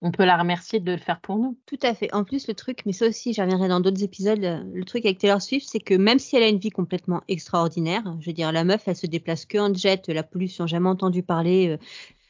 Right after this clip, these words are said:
Speaker 2: c'est vraiment, elle est dans des maisons, euh, qui valent des millions, euh, elle peut même plus sortir de chez elle sans avoir, euh, cinquante gardes du corps. Mais dans ses chansons, elle arrive toujours à, à, à mettre des éléments, à utiliser des, des émotions qu'en fait tout le monde, euh, ressent.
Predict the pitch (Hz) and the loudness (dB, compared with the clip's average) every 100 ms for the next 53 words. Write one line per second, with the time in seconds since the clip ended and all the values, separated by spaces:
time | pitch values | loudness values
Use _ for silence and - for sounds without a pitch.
0 | _ _ - 180 190 220 196 185 185 196 | _ _ -2 0 2 2 2 2 2 0
1 | 190 202 196 220 214 247 240 185 - 190 | 2 0 2 0 2 0 0 -2 -2 2
2 | 190 185 185 208 214 208 226 220 196 - | 2 2 0 0 -2 -2 -2 -2 -2 -6
3 | - _ _ _ _ - 233 247 262 - | -12 _ _ _ _ -6 0 4 4 0
4 | 294 240 247 254 220 226 233 214 233 - | 0 0 2 0 -2 -2 0 2 0 0
5 | 190 185 180 170 - 214 208 196 190 175 | 0 0 0 -4 -2 -2 0 2 2 0
6 | - 240 - _ _ _ - 196 190 302 | 0 0 0 _ _ _ -2 0 2 0
7 | - 277 - 226 - 254 202 185 175 175 | 0 -2 -2 -4 -4 -4 0 0 0 -2
8 | - 233 262 202 - 185 - 185 226 226 | -6 -2 -2 -2 -2 -2 -2 -2 -2 0
9 | 202 202 220 220 226 233 240 185 190 - | -2 0 2 2 2 0 2 0 -2 -6
10 | 220 226 226 202 190 - - 220 196 262 | -4 -2 0 2 0 0 -2 0 2 4
11 | 254 - 359 - 196 262 _ - 240 247 | 4 0 -6 -4 -2 -4 _ -4 0 0
12 | 254 196 175 175 180 208 - 180 | 0 0 0 -2 -2 -2 -4 -8